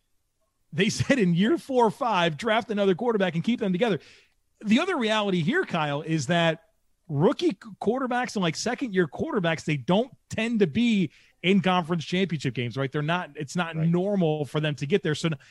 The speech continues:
Speaker 1: now you're really just saying, "Well, we need, like, two years for you to figure out how to play.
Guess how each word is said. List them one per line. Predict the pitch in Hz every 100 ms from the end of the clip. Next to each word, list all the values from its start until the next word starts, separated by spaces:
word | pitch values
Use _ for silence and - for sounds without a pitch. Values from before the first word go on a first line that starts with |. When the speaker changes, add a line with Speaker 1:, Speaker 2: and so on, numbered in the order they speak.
| -
Speaker 1:
now | 170 294
you're | 285 185
really | 190 190
just | 139 147
saying, | 170 156
"Well, | 151
we | 147
need, | 147 147 139
like, | 147 135
two | - 220
years | 254 214 196 190
for | - 170
you | 156
to | 143
figure | - - 214 208
out | 185
how | 170 175
to |
play. | 139 165 147 131